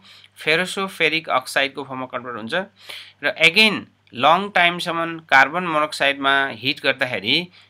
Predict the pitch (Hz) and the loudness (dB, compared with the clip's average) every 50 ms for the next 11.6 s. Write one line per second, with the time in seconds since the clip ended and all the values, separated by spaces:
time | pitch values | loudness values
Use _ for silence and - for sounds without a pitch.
0 | _ - 107 117 113 - - - 156 160 170 190 185 - 135 151 - - - 165 | _ -10 -10 -10 -10 -6 2 4 4 6 4 2 0 0 0 -2 -2 0 0 0
1 | 156 156 151 156 156 151 147 147 147 139 135 - 143 135 131 123 110 113 123 113 | 0 0 -2 -8 -8 -6 -6 -4 -4 -6 -6 -6 -8 -8 -8 -10 -4 -2 0 0
2 | 104 101 113 147 175 185 185 - - - _ _ _ - 147 139 151 175 202 202 | 0 -2 -4 -6 -8 -8 -10 -16 -20 -20 _ _ _ 0 2 2 4 4 2 0
3 | 190 170 175 170 170 170 - _ _ _ _ - 156 165 135 147 160 190 202 196 | 2 2 0 0 0 -2 -8 _ _ _ _ 4 6 6 6 6 4 0 -2 -2
4 | 175 160 160 160 160 - 156 147 147 143 143 135 _ 135 120 117 120 113 113 123 | -2 0 -2 -2 0 0 -2 -2 -2 -4 -10 -12 _ -8 -8 -6 -8 -8 -6 -4
5 | 107 98 90 123 143 165 180 180 - _ - - _ _ _ 110 117 120 - - | -4 -2 0 2 2 2 0 -4 -12 _ -20 -20 _ _ _ -12 -10 -10 -10 -12
6 | - - 208 220 220 180 160 156 151 156 151 147 147 151 151 - 151 156 156 151 | -6 -4 -2 -2 -2 0 -2 -2 0 0 -4 -4 -6 -8 -6 -6 -4 -2 0 0
7 | 151 156 156 - 226 233 - - 160 151 156 143 123 110 113 117 113 - _ - | 0 0 -2 -6 -10 -12 -2 0 2 4 4 4 4 4 2 -2 -6 -8 _ -6
8 | 180 190 - - - 147 151 156 165 165 160 147 127 123 165 190 214 220 - - | -6 -2 2 4 6 6 6 4 2 -2 -2 -4 -6 -6 -6 -6 -6 -8 -10 -18
9 | - _ _ _ - 123 - - - 185 202 - 113 - 110 127 127 127 127 127 | -20 _ _ _ -6 -6 -6 -4 -4 -4 -4 -2 0 2 4 4 4 4 0 -2
10 | 123 127 123 117 117 113 107 107 104 110 131 147 165 175 - - - - _ - | -6 -8 -8 -6 -6 -4 -4 -4 -4 -2 -2 -2 -2 -4 -10 -18 -20 -20 _ -4
11 | 110 117 120 139 156 170 180 - 175 160 160 156 | 2 4 4 4 4 0 -4 -2 0 0 0 0